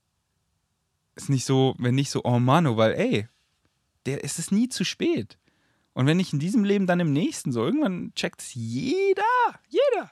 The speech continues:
jeder wacht auf, jeder wacht irgendwann auf. Und who am I to judge, dass diese Seele nicht auf diesen Planeten kommt? So, jeder ist, jeder ist spiritual, je-, weil jeder ist ein Spirit.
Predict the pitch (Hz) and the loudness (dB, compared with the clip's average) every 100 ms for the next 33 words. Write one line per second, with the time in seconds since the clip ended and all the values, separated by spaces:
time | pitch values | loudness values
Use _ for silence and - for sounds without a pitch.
0 | - - 415 214 - - 104 - 156 370 | -6 0 2 2 2 0 -2 -2 0 2
1 | 349 277 - 180 185 160 139 110 - _ | 2 2 0 0 2 2 2 2 -4 _
2 | - - - _ 147 160 175 277 247 254 | -20 -20 -20 _ 0 2 6 6 6 4
3 | - 202 202 208 - 180 - - - _ | 0 -2 0 -2 -2 -2 -4 -14 -20 _
4 | 156 151 - - 196 302 339 339 269 185 | -14 -14 -14 -10 -6 -4 -4 -4 -2 0
5 | 175 190 247 196 175 - 180 - 170 160 | 0 0 2 2 2 0 -4 -2 -2 2
6 | 156 180 302 156 - 147 240 - - - | 2 2 -2 -2 2 4 4 -4 -20 -2
7 | 160 147 156 247 381 - - - - 381 | 0 0 -2 0 0 -2 -6 -10 -6 -4
8 | 294 - - 123 123 110 - 107 98 127 | -4 -4 -2 4 4 4 -2 -4 -4 -4
9 | 175 175 139 170 302 294 - - - - | -2 -2 0 -2 -2 -4 -8 -8 0 2
10 | 330 104 | 2 0